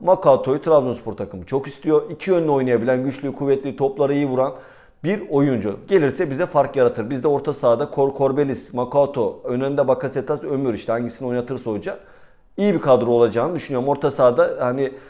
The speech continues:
e, bir renk gelir. Hele Toçi de geldiği zaman iyi bir orta sahada merkezde bir rekabet ortamı olur. Bu kadar yabancı oyuncuyu ne yapacağız diyenler olabilir. Kontenjanı aşacağız diyenler olabilir. E tabi arada da bir ayrılık beklenebilir. İşte atıyorum,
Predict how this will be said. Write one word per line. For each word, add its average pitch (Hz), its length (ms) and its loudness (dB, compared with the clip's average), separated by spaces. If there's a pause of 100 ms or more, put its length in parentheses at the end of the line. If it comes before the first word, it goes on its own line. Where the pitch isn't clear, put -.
(220)
e, 107 400 4 (680)
bir 151 200 4
renk 170 220 4
gelir. 156 180 4
Hele 147 240 2
Toçi 156 260 -2
de 160 80 4
geldiği 151 320 6
zaman 165 240 0
iyi 165 160 -2
bir 170 60 0
orta 151 280 0
sahada 135 300 0
merkezde 127 640 -2
bir 131 80 -2
rekabet 139 440 0
ortamı 147 320 -2
olur. 120 200 -2
Bu 151 80 -8
kadar 160 260 2
yabancı 143 420 4
oyuncuyu 139 280 -2
ne 147 40 0
yapacağız 143 380 0
diyenler 139 280 2
olabilir. 139 360 2
Kontenjanı 131 540 -4
aşacağız 127 400 -2
diyenler 131 240 -2
olabilir. 135 400 0 (480)
E 135 120 -4
tabi 175 300 4 (140)
arada 156 340 6
da 170 180 -4
bir 156 100 2
ayrılık 151 400 4
beklenebilir. 160 540 2
İşte 123 360 0
atıyorum, 127 480 -2